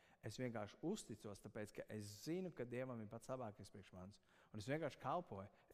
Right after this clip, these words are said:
Es jau nezinu, kas tur būs. Es atceros, es to esmu stāstījis vairāk kārtīgi. Tas, eh, ir jāmācīt, es vienmēr teicu, "Nu, es negribētu debesīs ielas slaucīt." Nē, nu jā, es arī kā negribētu. Bet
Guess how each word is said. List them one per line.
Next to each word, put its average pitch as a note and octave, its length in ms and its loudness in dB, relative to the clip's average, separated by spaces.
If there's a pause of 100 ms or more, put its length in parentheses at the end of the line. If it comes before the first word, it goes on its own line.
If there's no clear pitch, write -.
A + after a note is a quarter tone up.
(120)
Es G3 160 0
jau C#3+ 120 2
nezinu, D#3 300 0
kas C#3 160 0
tur B2 160 0
būs. F3 260 6
Es - 120 0
atceros, B2 340 4
es A2 120 -2
to A#2 100 2
esmu G#2+ 180 -2
stāstījis D3+ 420 0
vairāk C3+ 300 6
kārtīgi. C3 360 2 (380)
Tas, G#2+ 200 -2
eh, A2 140 4 (100)
ir C#3+ 100 12
jāmācīt, C3+ 400 10
es A2 100 2
vienmēr A#2+ 200 4
teicu, A2 240 2
"Nu, E3 60 8
es F#3+ 100 4
negribētu F#3+ 360 8
debesīs B2 420 4
ielas A#2 300 2
slaucīt." G2 380 -2 (400)
Nē, G#2+ 100 -2
nu C#3 120 2
jā, F#3+ 160 2
es B2+ 100 -2
arī C3 240 6
kā G2 160 2
negribētu. G2 440 -4 (440)
Bet A#2+ 240 4